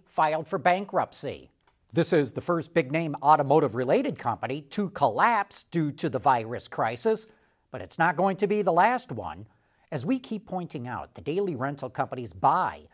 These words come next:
nearly two million new vehicles a year in the U S market alone. This doesn't mean that all the daily rentals will collapse. Hertz was struggling financially before the crisis hit,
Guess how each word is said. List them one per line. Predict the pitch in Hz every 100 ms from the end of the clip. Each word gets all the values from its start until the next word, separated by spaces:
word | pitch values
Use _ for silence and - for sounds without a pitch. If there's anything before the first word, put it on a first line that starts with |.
| _ -
nearly | 180 170 110 -
two | - 277 233
million | 156 190 180 131 123
new | 190
vehicles | 127 147 165 - 131 98
a |
year | 113 135 160 190
in | 220
the | 208
U | 139 139 135
S | 131
market | 135 123 156
alone. | 151 233 240 127 - _ _ _ _
This | - -
doesn't | 285 240
mean | 170 185 190
that | 131 107
all | 131 180 202
the | 143
daily | 139 135 123 110
rentals | 123 120 143 98
will | 117 117
collapse. | - 135 120 127 165 - - _ _
Hertz | - 233 240 - - _
was | 156 151
struggling | - 180 170 165 175 165
financially | - 175 175 - 196 214 202 _
before | 254 233 - 277 285
the | 247
crisis | - 127 110 139 98 -
hit, | 117 -